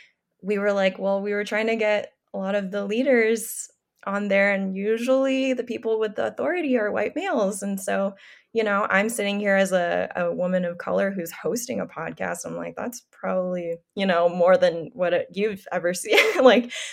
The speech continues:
what I've seen at least." Um, and so there's a lot of that, or, um, some, some more valid, some not, some,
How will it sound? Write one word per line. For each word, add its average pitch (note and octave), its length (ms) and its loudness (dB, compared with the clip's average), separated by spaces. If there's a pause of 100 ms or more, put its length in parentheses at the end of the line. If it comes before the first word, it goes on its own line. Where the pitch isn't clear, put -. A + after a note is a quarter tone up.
(120)
what F#3+ 140 6
I've G#3 220 6
seen E3+ 320 -2
at D#3+ 160 -4
least." E3+ 480 -4
Um, E3+ 580 -4
and A#3+ 100 -2
so D4 140 8
there's F4+ 220 6
a D4+ 80 6
lot F#3+ 220 6
of F3+ 200 0
that, D#3 380 2
or, E3 320 -2 (160)
um, F2+ 420 -6
some, F#3 520 -6
some G3+ 220 -2
more F#3+ 220 2
valid, F3+ 300 -2
some F#3+ 340 -8
not, F3+ 500 -4
some, F3 320 -12